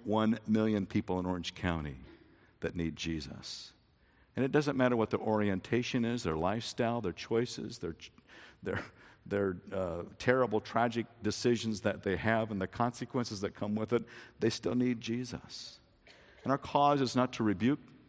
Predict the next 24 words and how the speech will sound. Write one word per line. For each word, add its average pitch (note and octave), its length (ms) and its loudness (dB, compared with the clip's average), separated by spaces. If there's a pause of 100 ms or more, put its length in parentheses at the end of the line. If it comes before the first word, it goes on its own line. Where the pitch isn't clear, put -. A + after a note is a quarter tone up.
(340)
portions G#2+ 580 2
of G#2 80 0
the F#2+ 80 2
population G#2 680 0
because F#2+ 280 0
we A2 80 2
don't G#2 120 0
like A2+ 300 4
what G#2 160 -4
their F#2 100 0
choices A#2 540 -2
are. E2+ 240 0 (580)
Our G#2 120 0
calling A#2+ 480 0
is G2 100 -6
to G2+ 140 -4
love G#2 340 -2
them, D#2 220 -8 (720)
to A#2+ 100 0
welcome A#2 480 -2
them, C2+ 280 -10 (840)
to A2 80 -2
be G#2 200 2
welcoming G2+ 680 2